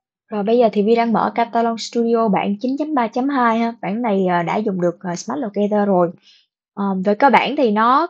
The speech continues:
cũng giống như là XPath, Attribute, C S S hoặc là Image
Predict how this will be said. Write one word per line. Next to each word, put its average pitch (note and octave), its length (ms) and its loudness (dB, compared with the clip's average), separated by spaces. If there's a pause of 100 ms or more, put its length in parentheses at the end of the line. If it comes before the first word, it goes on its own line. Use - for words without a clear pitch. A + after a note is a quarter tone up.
cũng F#3 280 0
giống B3+ 140 2
như E4 140 -4
là B3+ 200 2
XPath, C#4 460 0
Attribute, B3 640 -2
C A#3+ 300 0
S - 60 -10 (220)
S - 140 -14
hoặc - 140 -10
là F#3 60 -6
Image G3 440 0